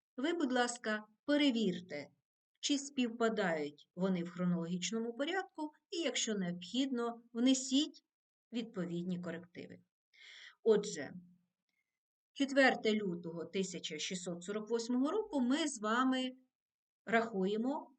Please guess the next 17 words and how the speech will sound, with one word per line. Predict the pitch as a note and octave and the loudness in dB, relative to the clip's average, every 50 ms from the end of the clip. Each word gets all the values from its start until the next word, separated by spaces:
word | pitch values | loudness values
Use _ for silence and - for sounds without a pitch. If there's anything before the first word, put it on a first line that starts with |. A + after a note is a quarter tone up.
| _ _ _ | _ _ _
установленням | A3+ A3 - - A3+ A3 A3 G3+ F#3+ F3 F3+ F#3 F#3+ F#3 F3 F3 - - - - _ _ | -6 -6 -2 2 4 6 6 6 4 2 0 0 0 0 -2 -2 -4 -6 -10 -14 _ _
Богданом | - G3 G3 F#3 G3+ F3+ D#3+ - - - | -2 0 0 2 2 0 0 -2 -6 -8
Хмельницьким | - F#3 F#3 F3 F3 G3 B3+ D4 - - - E4+ E4+ E4+ E4+ - _ _ _ | -4 -2 0 2 2 2 0 0 -4 -8 -8 -6 -6 -6 -8 -12 _ _ _
контролю | F3+ E3+ E3 D#3+ - E3+ E3+ E3+ D#3+ E3 F3 F3+ G3 F#3+ A3 G#3+ - _ - | -10 -10 -10 -10 -10 -8 -6 -4 -2 -2 -2 -2 -4 -4 -6 -10 -14 _ -16
над | F3 D#3+ D3+ D3 D3 _ _ _ _ _ | -12 -12 -12 -12 -14 _ _ _ _ _
Січчю. | - - - - - - - - - - _ _ _ _ _ _ _ _ _ _ _ _ _ _ _ _ _ _ _ _ _ _ _ _ _ _ _ _ _ _ _ _ _ _ _ _ _ _ _ _ _ _ _ _ _ _ _ | -14 -14 -14 -14 -16 -16 -18 -18 -18 -20 _ _ _ _ _ _ _ _ _ _ _ _ _ _ _ _ _ _ _ _ _ _ _ _ _ _ _ _ _ _ _ _ _ _ _ _ _ _ _ _ _ _ _ _ _ _ _
Шістнадцяте | - - F4+ F4 - - D4 C#4 A#3+ G#3 G#3+ - A3 G#3 - G#3+ G#3+ | -4 -2 -2 -2 2 4 6 6 8 6 4 2 -2 -2 -2 -2 -2
травня | G#3 - A3 A3+ A3+ A3 A3 A3+ A3+ A#3 A#3+ C4 B3 _ _ _ | 0 2 4 4 4 4 2 0 -2 -4 -4 -6 -10 _ _ _
тисяча | - B3+ A3+ - A#3+ A3+ A3 A#3 A#3 | -2 -2 0 0 -2 -4 -2 -2 -4
шістсот | - - A3+ - - A3+ A3+ - - | -2 -4 -4 -2 0 0 0 0 -2
сорок | - A3+ A3 A3 - A3 | 0 0 0 0 0 0
восьмого | A3 A3 A3 - - A3 G#3 G#3+ G#3+ G#3 | 0 0 0 0 -2 -2 -2 0 0 2
року. | G#3 G3+ G#3 - - G3+ G3 - _ _ _ _ _ _ _ _ _ _ _ _ _ _ | 2 2 2 0 -4 -8 -10 -10 _ _ _ _ _ _ _ _ _ _ _ _ _ _
Битва | - F#3 F3+ F#3 F3 F3 F#3+ G3+ A3 B3 C4 - _ | -4 -2 0 0 0 -2 -4 -4 -4 -6 -6 -10 _
на | - G3 F3+ F3 | -6 -4 -4 -4
Жовтих | F3 D#3+ D3+ D3 - - F3 F3 F3 | -4 -6 -10 -12 -12 -12 -12 -10 -10
Водах. | F3+ F3 C#3 C#3 C3+ - - - - _ | -10 -10 -10 -12 -12 -14 -18 -20 -20 _